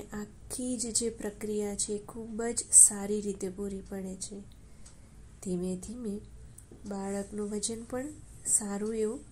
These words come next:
વધતું જાય છે અને જેવું તમે બાળક ઈચ્છ્યું હતું,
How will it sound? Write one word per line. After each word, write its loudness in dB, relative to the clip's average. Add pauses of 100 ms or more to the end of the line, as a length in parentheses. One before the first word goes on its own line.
(160)
વધતું -2
જાય -6
છે -6 (3250)
અને -2 (460)
જેવું 4
તમે 0
બાળક 0
ઈચ્છ્યું 0
હતું, -4